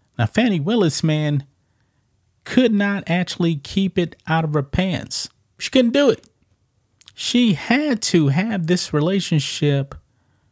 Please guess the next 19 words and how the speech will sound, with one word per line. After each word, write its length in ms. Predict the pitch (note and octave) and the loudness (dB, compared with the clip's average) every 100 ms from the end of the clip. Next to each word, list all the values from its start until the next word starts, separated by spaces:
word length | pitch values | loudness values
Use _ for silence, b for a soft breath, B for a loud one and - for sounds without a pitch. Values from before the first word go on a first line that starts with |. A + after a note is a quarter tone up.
| _ | _
with 180 | A#2+ B2+ | 2 2
Nathan 460 | A2 A#2+ D3 B2+ G2+ | 4 4 2 0 -2
Wade, 400 | C3 C#3 - - _ _ _ _ _ _ _ _ _ | 0 0 -2 -10 _ _ _ _ _ _ _ _ _
the 80 | G2 | -4
prosecutor 800 | - F#3+ F#3+ - - E3 C#3+ C3+ | -2 0 0 -4 -2 0 2 0
that 240 | B2+ C3 C3 | 0 -2 -2
she 160 | C#3+ | -2
actually 220 | C#3+ - | -2 0
hired 280 | G2+ G3+ G3 | 0 2 0
to 60 | - | 0
go 140 | D#3+ | -2
after 220 | F#3+ - D#3 | -2 -2 0
Donald 340 | G#3+ G#3+ F#3 | 0 0 2
Trump, 280 | B3+ B3+ D#3+ | 2 2 0
you 120 | G#3 | 0
know, 160 | A3 G#3+ | 0 0
because 400 | G3 - G#3+ - | 0 2 0 2
Orange 420 | A3+ C4 B3+ - | 4 6 4 2
Man 380 | G#3+ A#3 A3+ | 0 2 2